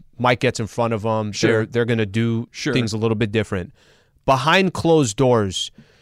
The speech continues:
Speaker 1: do you want me to believe that Tom Telesco,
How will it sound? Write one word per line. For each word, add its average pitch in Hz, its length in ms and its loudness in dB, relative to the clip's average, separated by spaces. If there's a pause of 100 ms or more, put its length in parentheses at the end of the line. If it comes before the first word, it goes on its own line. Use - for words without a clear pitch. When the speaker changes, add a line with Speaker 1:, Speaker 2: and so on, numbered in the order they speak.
(260)
Speaker 1:
do 151 100 -2
you 151 300 2
want 185 340 4
me 156 240 0
to 139 300 -2
believe 120 1040 0
that - 240 -4
Tom 143 280 0
Telesco, 110 800 -2